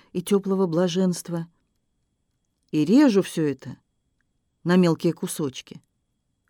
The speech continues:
Препарирую, чтобы рассмотреть, что было внутри. Смотрю высохшими навсегда глазами и вижу, как стремительно таяла моя нелепая шагреневая кожа.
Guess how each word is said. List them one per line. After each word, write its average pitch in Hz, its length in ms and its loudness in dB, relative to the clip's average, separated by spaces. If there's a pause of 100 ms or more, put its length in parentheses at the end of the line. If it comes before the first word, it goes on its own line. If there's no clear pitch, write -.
(240)
Препарирую, 214 720 4
чтобы 165 260 -2
рассмотреть, 185 560 -2
что - 240 -4
было 233 360 0
внутри. 208 600 -2 (540)
Смотрю 180 600 2 (160)
высохшими 151 680 -2
навсегда 147 460 -2
глазами 143 680 -4 (840)
и 170 100 -2
вижу, 147 240 0
как 151 180 -4
стремительно 160 680 -2
таяла 151 460 -2
моя 139 260 0
нелепая 180 720 -2 (540)
шагреневая 131 920 -4
кожа. - 480 -16